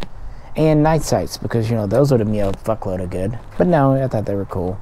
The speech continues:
I tend to buy the L E Walthers 'cause you usually get three mags instead of two, and even if the night sights don't do me any good,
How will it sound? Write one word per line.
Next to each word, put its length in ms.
I 160
tend 280
to 40
buy 240
the 160
L 200
E 140
Walthers 580
'cause 200
you 100
usually 220
get 200
three 180
mags 340
instead 300
of 100
two, 460
and 160
even 560
if 180
the 120
night 260
sights 300
don't 280
do 140
me 160
any 160
good, 400